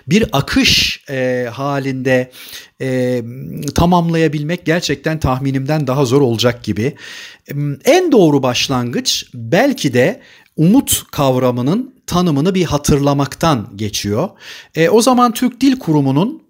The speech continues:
umutla ilgili, e, kayıtlarına bir dönelim bakalım, onlarla başlayalım. Türk Dil Kurumu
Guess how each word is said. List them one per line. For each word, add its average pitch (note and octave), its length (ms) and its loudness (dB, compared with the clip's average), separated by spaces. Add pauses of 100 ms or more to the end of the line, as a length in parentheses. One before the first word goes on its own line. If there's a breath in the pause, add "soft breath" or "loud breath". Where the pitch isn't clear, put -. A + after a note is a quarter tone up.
umutla E3+ 560 2
ilgili, C#3 640 0 (440 loud breath)
e, D3 420 2 (400)
kayıtlarına F3 680 4
bir E3+ 140 -2
dönelim D3 400 2
bakalım, B2+ 360 -2
onlarla C3 440 0
başlayalım. G#2 520 -2 (680 loud breath)
Türk D#4 280 4
Dil D#4+ 200 4
Kurumu A3 560 2